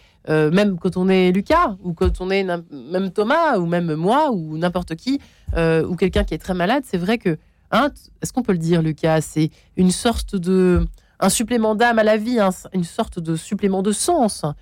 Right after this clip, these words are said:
euh, dans la relation aux autres, euh, qui opère, alors, avec Dieu en ce qui vous concerne, mais parfois, euh,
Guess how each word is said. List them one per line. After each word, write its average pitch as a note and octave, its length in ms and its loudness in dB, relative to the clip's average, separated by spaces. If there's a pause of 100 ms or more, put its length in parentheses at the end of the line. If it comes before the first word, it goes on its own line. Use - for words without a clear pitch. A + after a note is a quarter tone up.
(340)
euh, D#3+ 280 2
dans F#3+ 180 2
la G3 100 2
relation F3+ 480 -2
aux F3 160 -4
autres, A#3 380 0
euh, D3+ 100 -2 (260)
qui - 200 -2
opère, G3+ 360 2
alors, C#3+ 240 -4 (240)
avec D3+ 280 -2
Dieu F#3+ 280 2
en C#3+ 120 -2
ce - 80 -20
qui D#3+ 80 -8
vous D3 80 -14
concerne, F3+ 400 -2
mais C#3+ 100 -4
parfois, F3+ 520 0
euh, D3 220 -2